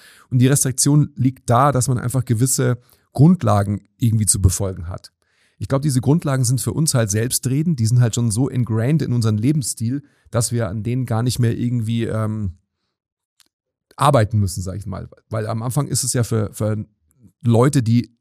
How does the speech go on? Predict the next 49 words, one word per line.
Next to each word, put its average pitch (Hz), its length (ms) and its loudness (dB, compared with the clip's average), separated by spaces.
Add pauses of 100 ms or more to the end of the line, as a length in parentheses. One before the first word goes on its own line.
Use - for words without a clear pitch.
(120)
da 107 100 0
nicht 151 160 2
so - 80 0
drin 113 240 0
sind 113 140 2
in 110 100 -2
diesem 107 220 -4
Grind, 104 280 -4
ist - 200 -4
es - 80 -8
ja 113 100 -2
schon 113 180 -4
Arbeit, - 440 -10 (580)
so 113 100 -4
eine 113 80 4
gewisse 113 300 -2
Struktur 135 420 -2
zu 104 140 -2
haben, 87 260 -4
so 98 180 -8
zu - 180 0
verstehen, 104 360 0
dass 104 160 -2
man 104 220 -4 (340)
versucht, 113 420 0
bei 104 100 -2
jeder, 110 480 0
ähm, 104 580 -4 (500)
Portion, 117 400 2
die 113 100 2
man 110 140 2
isst, 113 240 -4
auch 107 120 0
einen 113 120 2
gewissen 120 320 -2
Eiweißanteil 113 720 -2
zu 98 160 -6
haben 98 220 -8
und 101 80 -12
so 101 100 -14
weiter. 90 220 -14
So 110 100 -8
selbstredende 131 600 -6
Dinge, 131 240 -4
die 135 100 -4
für 120 140 -8
uns 127 180 -8
klar 113 240 -4
sind, 92 220 -8